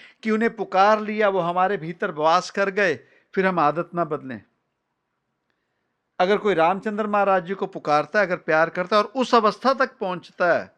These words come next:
जिसमें उनसे फायदा नहीं ले रहा, उन्हें पा रहा है, तो पा तो लेंगे हम,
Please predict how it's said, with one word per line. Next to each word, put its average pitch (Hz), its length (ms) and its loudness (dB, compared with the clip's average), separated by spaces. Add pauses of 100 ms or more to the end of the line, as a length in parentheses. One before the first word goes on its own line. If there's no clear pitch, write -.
(760)
जिसमें 202 460 -2
उनसे 233 340 0
फायदा 190 420 4
नहीं 226 260 0
ले 226 180 0
रहा, 156 360 -4 (2000)
उन्हें 226 300 -2
पा 147 220 6
रहा 151 280 2
है, 214 440 -2 (1300)
तो 180 60 -6
पा 175 380 0
तो 208 180 -4
लेंगे 220 380 -4
हम, 151 320 -10